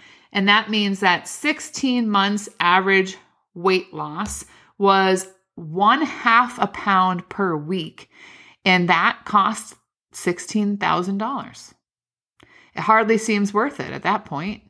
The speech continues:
And if you're not diabetic, why would you use this? I'm genuinely curious. Like, why would people be using this as a great Instagram story? Like, I just don't understand. And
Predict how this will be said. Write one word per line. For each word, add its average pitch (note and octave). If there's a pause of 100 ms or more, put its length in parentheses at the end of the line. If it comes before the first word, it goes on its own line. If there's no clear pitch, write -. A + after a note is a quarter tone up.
(440)
And F#3
if G#3
you're F#3+
not G3
diabetic, F#3 (240)
why F3+
would G#3
you G3+
use F#3+
this? -
I'm F#3
genuinely G3
curious. D#3
Like, D#3+ (960)
why F3+
would G3+
people F#3+
be F3+
using D#3+
this - (1040)
as E3+
a D#3
great D#3+
Instagram A3
story? A3
Like, G3
I F#3
just F#3+
don't E3+
understand. D3+ (420)
And G#3+